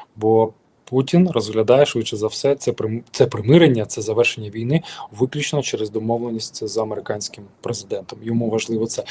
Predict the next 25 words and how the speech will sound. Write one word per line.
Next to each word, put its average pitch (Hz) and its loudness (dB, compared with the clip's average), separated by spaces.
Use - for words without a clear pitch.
Йому 127 2
не 135 4
цікаво 139 4
одразу 120 4
починати - -8
з - -6
Зеленським. 107 -6
Він 113 -6
його 110 -4
не 120 0
поважає, 135 6
він 120 -4
його 113 0
не 123 0
оцінює, 123 -4
він 117 -6
його 117 -4
взагалі 113 -4
не 107 0
сприймає, 127 4
бо 107 -12
стільки - -4
разів 113 -4
називав 107 -4
його 104 -6